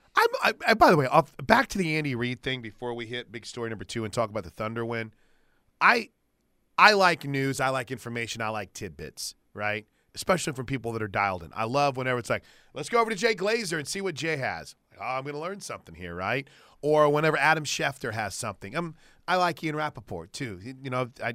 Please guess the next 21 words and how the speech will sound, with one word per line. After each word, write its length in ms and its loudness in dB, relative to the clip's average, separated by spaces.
I 80 -2
know 200 2
there's 220 -2
a 60 -2
lot 200 2
of 100 -8
buzz 300 0
about 240 -2
him 120 -8
not 180 -6
coming 200 -8
back 220 -2
to 80 -12
the 80 -4
N 80 -4
F 100 -10
L 120 -4
Network, 320 -6
but 100 -2
I 60 2
like, 160 -2